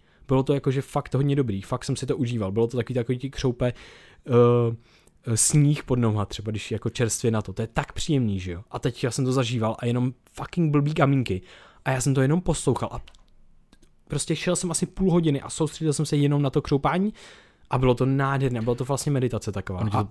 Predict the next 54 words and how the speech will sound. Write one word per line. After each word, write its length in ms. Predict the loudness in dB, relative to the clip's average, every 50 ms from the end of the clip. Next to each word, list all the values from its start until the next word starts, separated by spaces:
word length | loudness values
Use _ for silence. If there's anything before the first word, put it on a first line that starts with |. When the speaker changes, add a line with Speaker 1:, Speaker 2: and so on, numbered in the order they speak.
| -4 -2
Speaker 2:
ono 140 | -2 0
tě 100 | 2 2
to 80 | 2 2
pak 120 | 2 0
může 140 | 0 0 0
začít 200 | -2 -2 -4 -4
otravovat, 440 | -4 -2 0 2 2 2 2 0 -2
když 260 | -2 -4 -4 -4 0 4 6 6 8 8
Speaker 1:
Mhm. 220 | 6 6 6 6 4 2 -4 -10
Speaker 2:
<laughs> 180 | -10 -12 -10 -6
tomu 140 | -4 -2
vlastně 220 | -2 -2 -2 -2 -2
dáš 140 | -2 -2 -4
tu 100 | -4 -4
pozornost 460 | -2 0 0 2 2 0 0 0 2
a 80 | 2
Speaker 1:
Mhm. 80 | 4 4
Speaker 2:
máš 140 | 2 0 0
to 60 | 0
tak 80 | 0 0
jako 140 | 2 2 2
vytrénovaný, 560 | 2 2 2 2 2 2 2 2 2 0 -2
tak 140 | -2 -2 -4
najednou 380 | -2 -2 -2 -2 -2 -4 -6 -8 -12
si 160 | -12 -12 -12 -10
pak 200 | -8 -8 -8 -8
všímáš 300 | -6 -6 -4 -4 -4 -4
úplně 240 | -4 -4 -2 -2
všeho, 280 | -2 -2 -4 -2 -2 -4
že 120 | -4 -6
jo? 60 | -6 -4
Speaker 1:
Mhm. 180 | -2 -2 -2 -4 -4 -8 -16 -20 -20 -20 -20 -12 -6
Speaker 2:
Ale 480 | -4 -2 0 0 0 0 0 0 0 0
je 60 | -2
to 100 | -2 -2
skvělý 360 | -4 -4 -2 0 0 0 0 -2
se 140 | -2 -2
nechat 240 | -2 -2 -2 -4 -6
ponořit 280 | -4 -2 -2 -2 0 0
do 80 | -2
těch 160 | -2 -2 -4 -2
smyslů 520 | -2 -2 -2 -2 -2 -2 -2 -2 -2 -4 -4 -4 -4
a 220 | -2 -2 -4 -6 -8 -12 -20 -20 -20 -20 _ -10 -6
je 100 | -6 -4
to 120 | -2 -2
fakt 340 | -4 -2 -4 -4 -4 -4 -6 -4
dát 200 | -2 -2 -2 -2
pozornost, 760 | -2 -2 0 2 2 2 2 2 0 -2 -4 -6 -6 -4 -2
eh, 280 | 0 0 0 -2 -4 -8 _ _ _ _ _ -4
tomu, 200 | -2 0 0 0
na 80 | 0
co 120 | 0 0 -2
dáváš 240 | 0 0 0 -2 0
pozor, 420 | 0 0 0 2 0 0 -2 -4